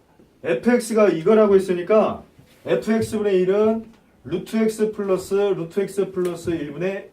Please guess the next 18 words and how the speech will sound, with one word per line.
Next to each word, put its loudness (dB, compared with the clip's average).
일, 0
이런 -2
형태가 -4
되겠죠. -12
그치, -4
윤리마? 0
어. -18
이제 0
뭘 4
해줘야 0
되냐면은 -2
<clears throat> -20
에프 2
일이니까 2
X자리에 2
일 2
들어간 4
거죠. -8